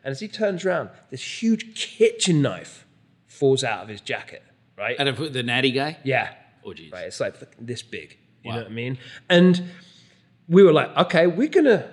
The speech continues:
Speaker 1: walk <laughs> across the other side of the street," because there is no way in the world that he isn't running down to this pub and someone isn't gonna get shanked.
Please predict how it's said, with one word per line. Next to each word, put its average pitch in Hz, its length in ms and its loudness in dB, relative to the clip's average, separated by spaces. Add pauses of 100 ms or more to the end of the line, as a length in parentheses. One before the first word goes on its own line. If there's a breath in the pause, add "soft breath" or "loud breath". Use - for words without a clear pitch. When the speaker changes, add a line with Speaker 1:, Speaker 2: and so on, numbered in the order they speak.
(180)
Speaker 1:
walk 156 220 2
<laughs> - 60 -12
across - 300 0
the 220 320 0
other - 80 0
side 262 340 2
of - 80 -6
the 220 100 -4
street," 214 400 0 (200 loud breath)
because 208 300 2
there 208 160 6
is 196 120 2
no 196 240 4
way 214 180 4
in 196 120 0
the 180 60 2
world 165 300 2
that - 140 -12
he 196 340 -4
isn't 180 440 2
running 165 320 4
down 147 240 0
to - 100 -18
this 139 160 -8
pub - 440 -6 (300 soft breath)
and 139 140 -4
someone 151 500 2
isn't 139 320 -2
gonna 117 200 -6
get 113 220 -12
shanked. - 480 -8